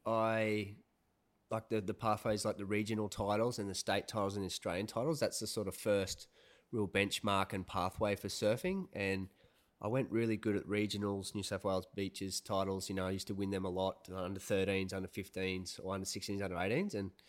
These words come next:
so I won all the regional titles, and then I won three state titles straight in a row, and then I won two Australian titles. So I kind of, that really set me up, um,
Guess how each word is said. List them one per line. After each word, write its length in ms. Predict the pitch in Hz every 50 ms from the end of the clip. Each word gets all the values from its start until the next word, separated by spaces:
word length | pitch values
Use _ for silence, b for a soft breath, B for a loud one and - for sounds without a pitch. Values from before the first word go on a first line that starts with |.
| b b b b b b b b b b b b
so 240 | - - 135 123 120
I 40 |
won 240 | 120 120 135 143 143
all 140 | 139 135 131
the 60 | 120 110
regional 320 | 117 117 113 113 120 117
titles, 480 | - - 117 113 113 113 113 113 107 117
and 100 | 110 113
then 300 | 110 110 107 104 98 - - _ - -
I 60 | 117 135
won 240 | 127 135 135 123
three 280 | - - - 120 113 117
state 340 | - - - 110 110 110 -
titles 560 | 127 117 117 135 170 196 214 - - - - - - _ _ _ _ _ -
straight 180 | - - 113
in 80 | 101 101
a 40 | 107
row, 140 | 110 110 120
and 60 | 127
then 60 | 123 117
I 40 |
won 180 | 113 110 110 107
two 180 | 104 - 123 110
Australian 460 | 101 - - - 98 95 95 107 117
titles. 380 | - 131 135 165 190 196 -
So 320 | - 120 110 110 107 104 - - -
I 60 | 107
kind 280 | - - 131 135 143 139
of, 140 | 117 101 - - _ _ _ _ _ _ -
that 120 | 107 101 101
really 180 | 110 110 110
set 280 | 107 - - - - -
me 100 | 95 98
up, 220 | 98 98 - - _ _ _ b b b b b b b b b b b b
um, 540 | - 98 101 101 98 95 95 92 92 87 -